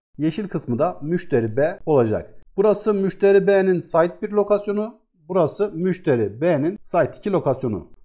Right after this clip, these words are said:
Burası da müşteri A'nın ikinci lokasyonu, burası da müşteri A'nın birinci lokasyonu.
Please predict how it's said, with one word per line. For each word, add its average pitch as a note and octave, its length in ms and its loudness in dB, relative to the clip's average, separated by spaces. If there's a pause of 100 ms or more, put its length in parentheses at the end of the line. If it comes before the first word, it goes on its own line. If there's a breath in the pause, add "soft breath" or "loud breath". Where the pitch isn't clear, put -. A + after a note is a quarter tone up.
(120)
Burası F#3+ 340 2
da E3 260 2
müşteri D3 520 -2
A'nın D#3+ 500 -2 (160)
ikinci C3+ 400 -6
lokasyonu, D#3+ 720 -2 (380)
burası C#3 320 -2
da D3+ 160 -2
müşteri C#3+ 580 -4
A'nın D3 440 -2 (140)
birinci C#3 340 -2
lokasyonu. C3+ 560 -2